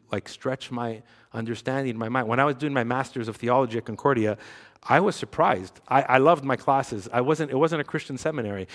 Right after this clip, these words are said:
Had a Catholic background, which was great, but I had already done, like, a, like, studied immersely in the Bible, in Bible school, in an evangelical school, and I did my,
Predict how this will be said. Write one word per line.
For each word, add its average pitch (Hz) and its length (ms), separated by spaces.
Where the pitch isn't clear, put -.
Had 127 120
a 123 60
Catholic 151 380
background, 120 420
which 113 180
was 95 120
great, 147 320
but 120 200
I 131 120
had 131 100
already 143 260
done, 127 220
like, 120 260
a, 104 160
like, 120 220
studied 135 340
immersely 127 420
in 113 60
the 113 60
Bible, 123 440
in 110 180
Bible 127 280
school, 127 320
in 107 100
an 104 120
evangelical 117 640
school, 151 300
and 123 80
I 147 80
did 160 180
my, 160 240